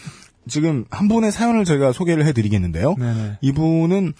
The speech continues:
Speaker 1: 아까부터 팟캐스트 시대에 사연을 보내주신 게 아닙니다. <laughs> 그렇다면, 어, 공식적으로는 어디에도 사연을 보낼 수 없는 상황이죠. 그렇지만 사연을 보내주셨습니다. 이분의 신변보호를 최대한 해드리겠습니다.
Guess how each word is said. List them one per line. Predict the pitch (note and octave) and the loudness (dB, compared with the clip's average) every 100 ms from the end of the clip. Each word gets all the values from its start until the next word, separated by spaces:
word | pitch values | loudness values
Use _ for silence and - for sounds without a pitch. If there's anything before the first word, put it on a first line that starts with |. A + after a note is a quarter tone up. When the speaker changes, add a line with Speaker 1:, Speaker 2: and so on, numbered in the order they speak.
| - - | -14 -8
Speaker 1:
아까부터 | C#3 F#3+ F3+ | -2 -2 -2
팟캐스트 | F3+ F#3+ - F#3 - | -4 -6 -6 -8 -6
시대에 | F#3 - F3+ | -8 -2 -2
사연을 | E3+ G3+ G3 F3+ | 0 0 0 0
보내주신 | E3+ C#3+ D3 C#3 D#3+ | 0 -2 -2 -4 -4
게 | F#3 | -4
아닙니다. | E2+ B2 A#2+ B1 - - | -2 -2 -2 -4 -10 -16
<laughs> | - - - - - - - | -18 -18 -20 -20 -20 -20 -6
그렇다면, | E3 F3+ F#3+ F#3+ D4 _ _ _ | -4 -2 0 -2 -4 _ _ _
어, | D#3+ D3+ | -8 -2
공식적으로는 | E3 F3+ - F#3+ F3 G#3 | 0 -2 0 0 0 -2
어디에도 | - C3 G3 A3 | 0 0 2 0
사연을 | G#3 A3+ B3 | -2 -2 0
보낼 | G#3+ D#3 | 0 0
수 | F#3 | 0
없는 | D#3+ C#3+ | 0 0
상황이죠. | G3 G3+ C#3 A#2+ G3+ C#2+ _ _ - - | 2 2 0 0 -2 -4 _ _ -20 -8
그렇지만 | A2+ A2+ F#3+ C#4+ | -6 -4 -2 -2
사연을 | B3 A#3+ C#4+ | -2 0 0
보내주셨습니다. | F3 G#3 G#3 A3+ C#4 A#3+ C3+ B2 C4 - _ _ | -2 -2 -2 0 0 -2 0 0 0 -6 _ _
이분의 | E3+ E3+ G3 G3+ G3+ G3+ G3 - | -4 -2 0 0 0 0 -2 -4
신변보호를 | - G#3+ A#3 G3 F#3 E3 | -6 -2 0 0 -2 -2
최대한 | - E3 D3 | -4 -2 0
해드리겠습니다. | E3+ C#3 G2 - C#2+ F3+ | 0 -2 -2 -4 -4 -4